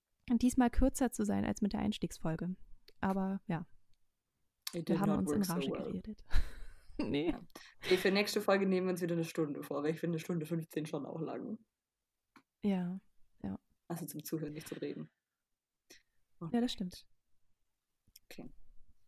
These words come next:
Speaker 2: Aber dann verabschieden wir uns damit, oder?
Speaker 1: Jo, machen wir.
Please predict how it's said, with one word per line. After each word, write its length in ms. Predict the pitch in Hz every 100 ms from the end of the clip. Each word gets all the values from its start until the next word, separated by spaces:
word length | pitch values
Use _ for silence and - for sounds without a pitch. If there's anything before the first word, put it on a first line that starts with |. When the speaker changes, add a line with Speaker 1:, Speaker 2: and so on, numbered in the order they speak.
| - - -
Speaker 2:
Aber 120 | 180
dann 140 | 190
verabschieden 400 | 196 190 - 180
wir 60 | 156
uns 120 | 156
damit, 280 | - 127 -
oder? 260 | 147 202 262 - _ _ _ - -
Speaker 1:
Jo, 280 | 180 180 185
machen 220 | 202 190
wir. 160 | 185